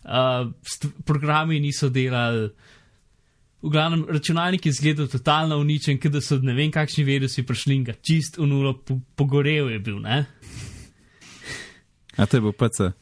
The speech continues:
Speaker 1: Ja, ampak se
Speaker 2: Ja.
Speaker 1: vseeno, se mi zdi, se bi ista stvar tudi z Macom zgodila.
Speaker 2: Mhm.
Speaker 1: Um, torej, na nič, na nobeno spletno stran nisi mogel iti, ker si se, si se mogel loginat,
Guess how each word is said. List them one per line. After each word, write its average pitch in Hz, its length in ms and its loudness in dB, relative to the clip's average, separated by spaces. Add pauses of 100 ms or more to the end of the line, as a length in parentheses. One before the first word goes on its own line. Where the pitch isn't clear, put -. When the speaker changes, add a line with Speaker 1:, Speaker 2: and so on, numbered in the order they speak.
(220)
Speaker 1:
Ja, 120 300 0 (320)
ampak 151 220 0
se 196 100 0
Speaker 2:
Ja. 190 40 4
Speaker 1:
vseeno, 147 240 0
se 151 140 -2
mi 156 60 -2
zdi, 226 120 0
se 220 140 0
bi 175 120 0
ista 185 200 0
stvar 147 240 0
tudi 147 160 -2
z 127 60 -2
Macom 123 320 0
zgodila. 101 460 -10 (760)
Speaker 2:
Mhm. 104 140 2
Speaker 1:
Um, 120 480 -2
torej, 147 280 0
na 143 140 2
nič, 185 360 -2
na 151 160 0
nobeno 147 320 0
spletno 143 280 -2
stran 151 320 0
nisi 165 300 -2
mogel 151 300 0
iti, 139 200 -2
ker 131 120 0
si - 140 -8
se, 139 100 0 (100)
si 131 180 -8
se - 120 -2
mogel 127 260 0
loginat, 135 760 -2